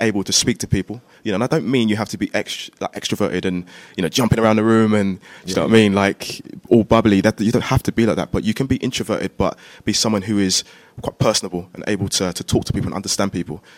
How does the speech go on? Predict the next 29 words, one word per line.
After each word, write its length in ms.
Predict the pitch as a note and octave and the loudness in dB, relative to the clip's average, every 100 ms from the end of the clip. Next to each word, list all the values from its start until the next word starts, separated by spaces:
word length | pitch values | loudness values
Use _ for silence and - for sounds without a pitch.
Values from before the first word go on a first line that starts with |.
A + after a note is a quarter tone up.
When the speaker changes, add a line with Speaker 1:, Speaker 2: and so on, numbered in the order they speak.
| - | -10
Speaker 1:
You 60 | F#2 | -4
know, 80 | F2+ | -2
if 100 | G#2 | -2
you 100 | G#2+ | -2
have 180 | A#2 | 0
that 140 | - - | 0 0
skill 260 | - G2+ | 0 0
as 80 | F#2 | 0
well, 180 | G2 A2+ | 2 2
that 120 | A2 | 0
would 120 | G2 | -2
be 80 | - | 0
perfect. 380 | G#2+ - G#2 - - - - - | 0 0 -4 -4 -14 -20 -20 -8
As 120 | G2+ | 0
well 120 | A#2 A#2+ | 4 4
as 120 | A2 | 4
that, 120 | G2+ | 0
you 80 | G#2 | 0
also 200 | G#2+ G#2 | 0 -2
have 120 | - | -6
to 80 | - | -4
be 80 | A2 | 0
someone 280 | A2 G2 | 0 0
who's 200 | G2 G2 | 0 -4
quite, 480 | - - F#2+ - - - | -2 -4 -4 -4 -6 -4
um, 420 | G2 F2+ F2 F2 - _ _ - | -4 -2 -6 -12 -20 _ _ -2
that's 140 | - | -2
quite 280 | - - - | 0 -4 -2
curious, 480 | - A#2+ D#2+ - | 0 0 0 -6